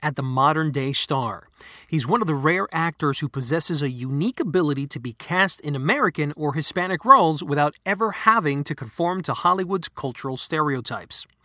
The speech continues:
His screen presence is undeniable, and as of late, he's been leaving his imprint in shows such as Amazon's Alpha House, U S A's The Queen of the South, and now Fox's new drama, Pitch, arguably his biggest role to date.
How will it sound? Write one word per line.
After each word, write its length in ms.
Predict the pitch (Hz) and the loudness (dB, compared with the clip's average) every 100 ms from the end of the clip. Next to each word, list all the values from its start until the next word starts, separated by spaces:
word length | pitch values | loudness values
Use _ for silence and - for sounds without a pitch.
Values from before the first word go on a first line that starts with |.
| - - - - | -20 -20 -20 -6
His 140 | 165 | 2
screen 360 | - 226 254 254 | 2 4 2 2
presence 480 | - 151 131 135 - - | 2 2 2 -2 -4 -4
is 180 | 151 - - | -6 -4 -2
undeniable, 800 | 180 160 156 151 151 127 101 104 | 0 2 4 4 2 -2 -6 -4
and 100 | 147 | -2
as 180 | 147 | 0
of 120 | 147 156 | 0 2
late, 260 | 254 175 | 2 2
he's 180 | 156 143 | 0 -2
been 180 | 143 139 | -2 0
leaving 260 | 165 165 | 0 0
his 140 | 147 123 | -2 -2
imprint 380 | 208 233 - 143 | -2 -2 0 0
in 80 | |
shows 460 | 131 - 160 175 208 - - | 0 0 2 0 -2 -8 -14
such 200 | - 135 | -12 -8
as 120 | 117 - | -10 -6
Amazon's 520 | 147 156 139 143 127 - | -2 0 2 2 0 -4
Alpha 300 | 117 110 156 | -4 -2 0
House, 400 | 139 214 247 - _ - - | 4 4 4 -2 _ -20 -6
U 220 | 139 147 | 0 0
S 140 | - | 2
A's 260 | 151 135 - | 0 -2 -4
The 100 | 123 | -8
Queen 240 | - 202 | -2 0
of 60 | 143 | 0
the 60 | |
South, 420 | 117 254 214 180 - - - | 2 4 4 4 -2 -18 -8
and 80 | 135 | -2
now 140 | 135 | -2
Fox's 520 | 117 - 190 208 214 | -2 6 6 6 -2
new 220 | 151 160 196 | 2 2 2
drama, 460 | 143 175 147 139 214 | 4 6 6 2 0
Pitch, 380 | - 262 - - - - - | -4 -4 -2 -4 -4 -18 2
arguably 520 | 220 220 170 156 156 | 4 6 4 2 0
his 180 | 135 110 | -2 -6
biggest 360 | 110 151 147 - | -2 0 0 -2
role 180 | 113 110 | -6 -6
to 120 | 143 | -4
date. 260 | 131 113 | -4 -8